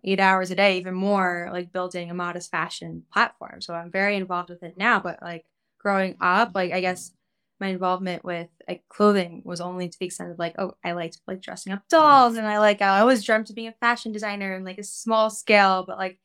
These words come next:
that was also intertwined with me wanting to be an actress and, like, you know, a comedian, a journalist, and going to the music industry. Like, I had all of these interests, um, but fashion was by no means, like, a big part of, like, my passion in life until really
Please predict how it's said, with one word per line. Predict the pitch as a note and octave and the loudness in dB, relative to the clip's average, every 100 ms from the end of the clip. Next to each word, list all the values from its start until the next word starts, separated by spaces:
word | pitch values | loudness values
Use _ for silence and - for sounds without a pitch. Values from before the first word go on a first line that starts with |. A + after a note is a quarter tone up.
| _ _ | _ _
that | F#3+ G#3 | 2 2
was | G3 | 2
also | F#3+ F#3 | -4 -6
intertwined | F3+ F#3 F#3 F3 | -12 -12 -12 -12
with | F3 | -12
me | F#3 | -8
wanting | F3 F3 | -6 -8
to | F#3+ | -2
be | A#3 | 2
an | A3+ | 6
actress | F#3 - - F3+ E3+ F3 E3+ | 4 4 -4 -6 -6 -8 -10
and, | F#3 F#3 | -8 -6
like, | F3+ F3 _ _ _ - | -6 -8 _ _ _ -6
you | A3 | 2
know, | G3+ F3+ F#3 - | 4 4 0 -2
a | G#3 | 0
comedian, | B3 B3 A#3+ G#3+ G#3+ F#3+ F#3 F3 F3+ | 4 4 4 2 4 4 4 0 -4
a | G3 | -2
journalist, | A3 G#3+ G3 F3+ E3+ E3+ F3 - | 0 2 2 0 -2 -4 -8 -8
and | F#3 | -4
going | F#3+ G3 | -4 -4
to | |
the | A3+ | -4
music | A3+ G3+ | -4 -4
industry. | F#3 F3+ G3+ | -6 -8 -6
Like, | G#3 | -4
I | G#3+ | -2
had | C4+ | 0
all | C4+ | 0
of | A3+ | -2
these | G3+ | -6
interests, | E3+ E3 A3+ B3+ C4+ - _ _ - | -14 -10 -4 -4 -6 -14 _ _ -4
um, | F#3+ F#3 | -4 -2
but | F#3 | 0
fashion | F#3+ F#3 A3 | 0 0 -2
was | G#3 | -4
by | F#3+ F3+ | -2 -4
no | F3+ | -4
means, | F3 F3 E3+ | -8 -10 -8
like, | E3 D#3+ _ _ _ - | -10 -10 _ _ _ -10
a | F3+ | -8
big | - E3 E3 | -2 -2 -2
part | - - E3 E3+ | -8 -4 -4 -4
of, | F#3 F#3 | -4 -4
like, | - - | -4 -6
my | E3 D#3+ | -8 -6
passion | - D#3 E3 F3+ | -6 -6 -4 -8
in | E3+ | -8
life | E3+ F3 B3 - _ _ _ _ | -6 -2 -2 -6 _ _ _ _
until | F#3+ F#3 - G3 F#3 F3+ F3+ F3 - | -4 -4 -4 0 2 2 0 -2 -4
really | F#3 F3+ F3 F3 F3 F3 | 0 2 2 0 -4 -6